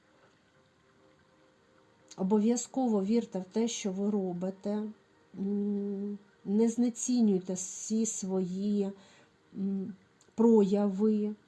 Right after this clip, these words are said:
всі дії. Дуже важливо, а, себе хвалити і дякувати за те, що ви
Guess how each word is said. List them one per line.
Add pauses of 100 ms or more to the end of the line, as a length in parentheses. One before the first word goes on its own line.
(240)
всі
дії. (300)
Дуже
важливо, (400)
а,
себе
хвалити (140)
і
дякувати
за
те,
що
ви